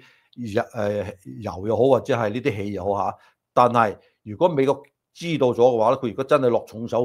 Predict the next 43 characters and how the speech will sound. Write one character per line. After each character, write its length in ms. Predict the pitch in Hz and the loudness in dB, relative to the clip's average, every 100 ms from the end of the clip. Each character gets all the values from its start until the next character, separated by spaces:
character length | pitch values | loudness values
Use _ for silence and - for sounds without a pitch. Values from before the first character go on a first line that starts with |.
| 113 | -4
去 40 | |
制 80 | 107 | -8
裁 180 | 101 101 82 | -8 -8 -12
你 100 | 95 | -12
嘅 40 | 95 | -6
話， 120 | 110 123 | 0 0
可 40 | |
能 80 | 98 90 | -2 -8
亦 60 | |
都 120 | 95 | -10
得 100 | 127 113 | -4 -2
㗎 80 | |
吓。 280 | 110 87 107 _ _ _ | -4 -6 -6 _ _ _
噉 160 | 139 | -6
呢 80 | 190 | 0
個， 200 | 165 160 | 0 0
呢 120 | 170 | -2
個 100 | - | 0
係 240 | 127 123 98 - _ _ | 4 4 2 -14 _ _
起 100 | 165 | 2
碼 140 | 180 143 | 4 4
佢 120 | 139 | 2
減 280 | 98 117 151 | -2 -4 -4
少 260 | 127 131 | -6 -2
咗 20 | 127 | 0
買 120 | 113 | 0
俄 60 | |
羅 220 | 98 90 90 | -2 -8 -8
斯 120 | 123 | -10
嘅 120 | 110 | -8
油 180 | 98 101 | -6 -4
啦。 120 | 120 - | -4 -6
噉 120 | 156 | -4
對 140 | 170 | -2
於 20 | 185 | 0
普 220 | 120 143 | 0 -2
京 100 | 165 | -4
嚟 140 | 127 95 | -6 -2
講， 300 | 101 139 139 | -2 -4 -8
佢 160 | 135 | -8
收 160 | 131 151 | 0 2
入 100 | 135 | 2
少 200 | - | -4